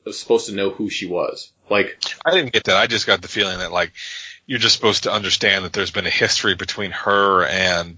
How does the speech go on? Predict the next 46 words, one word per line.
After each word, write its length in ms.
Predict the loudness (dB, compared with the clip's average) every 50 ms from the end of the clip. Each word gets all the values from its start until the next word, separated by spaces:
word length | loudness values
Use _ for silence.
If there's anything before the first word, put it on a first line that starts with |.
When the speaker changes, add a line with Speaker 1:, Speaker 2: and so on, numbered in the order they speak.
| -8 -4 0
Speaker 2:
uh, 300 | 2 2 2 2 0 2
Beckett. 360 | 0 0 0 0 -2 -6 -6 _ _ _ _ _
Speaker 1:
Yeah. 240 | -8 -6 -6 -6 -6 -10 -16 -20 -20 -20 -20 -8 0
What 180 | 0 2 2
I 40 | 4
got 180 | 4 4 2 2
Speaker 2:
And 80 | 2 2
Speaker 1:
more 160 | 2 2 2
from 200 | 2 0 0 0
it 140 | 0 -2 0
afterwards 480 | 0 0 0 0 0 -2 -2 -2 -4
when 80 | -4 -4
I 60 | -2
realized 460 | 0 0 2 2 2 2 0 -2 -4
that 160 | -6 -6 -2 0
that 200 | 0 0 0 0
person 320 | -4 -4 -4 -4 -8 -8
was 160 | -10 -10 -6
not 260 | -2 0 0 0 0
anybody 540 | -2 -6 -6 -6 -6 -2 -2 -2 0 0 -2 -2
that 140 | -2 0
I 160 | 0 0 -2 -2
should 340 | -6 -6 -2 -2 -4 -2
know, 400 | -2 -2 -2 -2 -2 -4 -6 -8 -12 -20 _ _ 2
I 80 | 2
was 140 | 2 4 4
like, 100 | 2 2 4
"Oh, 380 | 4 6 6 6 4 2 0 -2
maybe 380 | -4 -2 -2 -2 -2 -2 -4 -4
the, 240 | -4 -4 -4 -4 -6 -14 -6
the 140 | -4 -2 0
reveal 500 | 2 0 0 0 0 2 2 2 2 0
was 180 | 0 -2 -4
the 60 | -8
fact 300 | -6 -2 -2 -2 0 -2
that 80 | -4 -4
it 120 | -2 -2 -2
is 200 | -2 -4 -2 -2
a 160 | -4 -4 -4
woman 320 | -6 -6 -6 -6 -6 -8 -10
instead 400 | -12 -14 -8 -2 -2 0 0 0
of 160 | -2 -2 -2
what 140 | -2 -2 -4
you 80 | -6
would 100 | -8 -8
ex-, 240 | -8 -10 -12 -16 -16